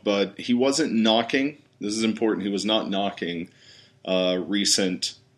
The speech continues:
uh, successes on Kickstarter, uh, like Zach Braff and Veronica Mars. Um, he just says that the, the fundraising, the popular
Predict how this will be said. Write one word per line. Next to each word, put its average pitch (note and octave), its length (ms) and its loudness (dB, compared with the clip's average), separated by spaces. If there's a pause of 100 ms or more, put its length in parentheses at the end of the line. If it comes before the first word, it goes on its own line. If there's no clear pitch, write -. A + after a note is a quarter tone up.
(120)
uh, E2+ 200 -8
successes G2 1040 0
on F2 180 -6
Kickstarter, E2+ 760 -4 (140)
uh, F2 200 -4
like E2+ 240 -6
Zach F2+ 260 -2
Braff E2+ 380 -4
and E2+ 120 -8
Veronica E2+ 380 -6
Mars. E2 600 -6 (440)
Um, E2+ 540 -4 (380)
he - 120 -10
just F#2 220 0
says D#2+ 220 -2
that - 180 -10
the, E2+ 340 -4 (380)
the F#2 60 -14
fundraising, G#2 680 2
the F#2 80 -4
popular A2 560 2